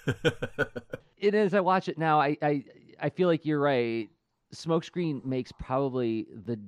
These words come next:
Speaker 2: biggest change in performance from his first appearance to one of his last.
Speaker 1: Mm.
Speaker 2: All of the characters in this series, well, with the exception of Megatron, I feel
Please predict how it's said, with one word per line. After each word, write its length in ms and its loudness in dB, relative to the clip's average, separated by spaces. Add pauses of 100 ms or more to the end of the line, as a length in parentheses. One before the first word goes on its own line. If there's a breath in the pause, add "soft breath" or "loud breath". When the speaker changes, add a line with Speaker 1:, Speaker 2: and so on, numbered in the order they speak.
(200)
Speaker 2:
biggest 360 0
change 720 -4
in 140 -4
performance 880 -10
from 220 -2
his 100 -10
first 240 -10
appearance 440 -8
to 120 -10
one 140 -8
of 40 -12
his 140 -12
last. 480 -12 (240)
Speaker 1:
Mm. 400 -8
Speaker 2:
All 240 10
of 80 2
the 100 2
characters 640 -4 (140)
in 140 -6
this 100 -8
series, 380 -6
well, 260 2
with 80 -8
the 60 -6
exception 340 -6
of 60 -4
Megatron, 320 -8
I 80 -6
feel 200 -2